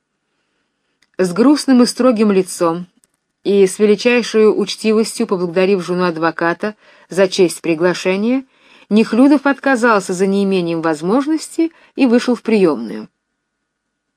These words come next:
"Какой гримасник", сказала про него жена адвоката, когда он вышел. В приёмной помощник передал Нехлюдову готовое прошение и на вопрос о гонораре сказал, что Анатолий Петрович назначил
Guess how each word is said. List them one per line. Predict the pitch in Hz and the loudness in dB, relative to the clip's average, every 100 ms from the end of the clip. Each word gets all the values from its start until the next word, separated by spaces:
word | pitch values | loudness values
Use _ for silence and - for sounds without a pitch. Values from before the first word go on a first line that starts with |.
| _ _ _ _ | _ _ _ _
"Какой | 208 190 220 180 | -6 0 0 2
гримасник", | 202 220 208 147 - 139 - - _ _ _ _ _ - | 2 4 4 0 -6 -12 -16 -20 _ _ _ _ _ -12
сказала | - 190 185 180 | -2 0 2 0
про | 180 | 0
него | 185 175 170 | 0 0 0
жена | 175 175 165 | 0 -2 -2
адвоката, | 151 160 - 226 220 | -2 -4 -2 -2 -2
когда | 170 160 160 160 | -4 -2 -2 -2
он | 156 | -4
вышел. | 143 - 110 - _ _ _ _ _ _ _ _ _ _ _ _ _ _ | -8 -8 -12 -14 _ _ _ _ _ _ _ _ _ _ _ _ _ _
В | _ - | _ -4
приёмной | - 226 254 247 190 | 2 4 6 4 2
помощник | 180 196 214 226 208 190 | 2 2 2 0 -2 -2
передал | 214 220 196 | 2 2 2
Нехлюдову | 202 190 190 220 208 185 | 0 -2 -2 0 0 0
готовое | 185 180 196 185 | 0 0 0 0
прошение | 185 180 - 240 220 165 143 - _ _ _ _ | 0 -2 0 0 0 -2 -6 -10 _ _ _ _
и | 180 | -2
на | 190 | 0
вопрос | 190 185 202 196 | 0 0 0 0
о | |
гонораре | 175 185 180 202 233 170 | 0 0 2 2 0 -2
сказал, | - 160 180 175 | -4 -2 0 -2
что | - 208 175 | -2 0 0
Анатолий | 180 180 170 196 190 | 0 -4 0 0 -2
Петрович | 175 185 233 226 - | -4 2 2 2 -2
назначил | 175 160 208 208 196 | -6 -4 -4 -2 -4